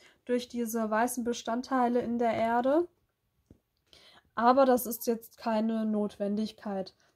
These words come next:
Das mache ich nur gerne so, beziehungsweise das handhabe ich gerne so, um dann eben auch diese Struktur der Erde aufzubrechen, dass sie sich etwas auflockert. Und dadurch kann das Wasser wiederum dann natürlich auch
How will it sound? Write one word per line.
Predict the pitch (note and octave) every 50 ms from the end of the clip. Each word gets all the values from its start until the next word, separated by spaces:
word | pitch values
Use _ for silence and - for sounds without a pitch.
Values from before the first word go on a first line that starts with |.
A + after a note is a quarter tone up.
| _
Das | - A3+ A3+ -
mache | A#3+ B3 C#4 - D#4
ich | D4+ C#4+ -
nur | D4 C4+ B3+
gerne | A#3 A#3+ A#3+ A#3+ B3 B3+ B3+ B3
so, | A#3+ A3+ A#3 A#3 A3+ A#3 A#3+ A#3+ A#3+ - - - _ -
beziehungsweise | A3 - - B3 A#3+ A3 - A3+ G#3+ G#3 G#3+ G#3+
das | G3+ G3+ G#3 - -
handhabe | A#3 B3 C4+ D4 D4+ C#4 C4 B3 B3+
ich | B3+ B3+ -
gerne | B3 A#3 A#3 A#3 A#3+ A#3+
so, | A3+ A3+ A3+ A3+ A3+ A#3+ - - - - _
um | - A#3
dann | A3+ A3+ G#3 G3+
eben | - - A3 A3 A3+
auch | - - A3 G#3+ -
diese | - - G#3 G#3 G#3+ G#3+ G3 G#3 G#3 G3+ G3+ G3+ G3+
Struktur | - - - - A3 - - - C4+ C#4+ C#4 C#4
der | B3+ B3 G#3+
Erde | G3+ G#3+ G#3+ A3 A3 -
aufzubrechen, | - G#3+ A3+ - - - A#3+ G#3+ - - G#3+ G#3+ A3 - A#3+ A3 G#3+ A3 A3 - - - - _ _
dass | - G#3+ G#3+ -
sie | - A3+ G3+ G3+ G#3 G3+
sich | G3 G3+ G3 F#3+ -
etwas | - - - G3 G3+ -
auflockert. | - G#3+ B3 C4+ - C4+ A#3+ A#3+ A#3+ - B3+ A#3+ A#3+ A#3 - _ _ _ _ -
Und | A#3+ A3+ -
dadurch | A3+ A3+ A#3 B3 B3 A#3+ -
kann | - C4 C4
das | A#3+ A3+ A3+ - -
Wasser | A#3 C4 C4 - C4 A#3+ A#3+ A#3+ A#3 A3+ -
wiederum | G3+ G#3+ A#3 A#3+ A3+ A3 A3 A3 A3+ A3+ A3+
dann | A3+ A3 A3
natürlich | G#3+ G#3+ G#3+ - B3 A#3 A3+ A3+ A3+ -
auch | - G3+ G#3+ G#3